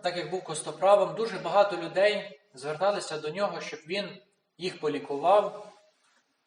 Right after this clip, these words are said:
склав переломи, які в людей були. І Яков, маленький ще, майбутній преподобний Амфілохій, ось він допомагав своєму батьку. І він дивився,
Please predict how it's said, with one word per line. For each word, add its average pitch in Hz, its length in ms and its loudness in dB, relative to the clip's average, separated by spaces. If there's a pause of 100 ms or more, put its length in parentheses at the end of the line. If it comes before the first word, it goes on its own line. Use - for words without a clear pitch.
(440)
склав 185 800 2
переломи, 175 920 0
які 180 220 -4
в 170 60 -8
людей 170 280 -4
були. 160 500 -8 (760)
І 170 120 -8 (360)
Яков, 202 580 2 (100)
маленький 147 560 0
ще, 123 260 -8 (720)
майбутній 156 520 -4
преподобний 139 580 -8
Амфілохій, 180 640 -6 (760)
ось 139 260 -8
він 208 240 -4 (120)
допомагав 160 520 -2
своєму 175 260 -10
батьку. - 400 -2 (1300)
І 143 80 -8
він 226 200 -4
дивився, 190 840 0